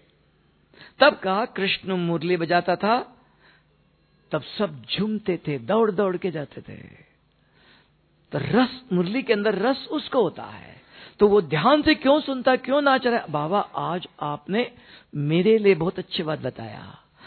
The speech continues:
मैं ये इसको सुनाऊंगा, उसको सुनाऊंगा।" वो बैठे बैठे plan करता है। यहाँ ही,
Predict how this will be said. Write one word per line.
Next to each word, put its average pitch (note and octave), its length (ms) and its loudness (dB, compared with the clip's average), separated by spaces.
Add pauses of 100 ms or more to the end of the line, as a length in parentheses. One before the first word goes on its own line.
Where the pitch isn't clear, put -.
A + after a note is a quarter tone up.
(180)
मैं B3 160 8
ये C4 180 4
इसको A#3 340 0
सुनाऊंगा, G#3 440 0
उसको G#3 300 2
सुनाऊंगा।" G#3 420 0
वो G3+ 340 2
बैठे G3 280 4
बैठे C#4+ 180 2
plan B3 300 4
करता G#3 240 0
है। F3 80 -2
यहाँ C#3+ 200 -6
ही, G#2+ 140 -16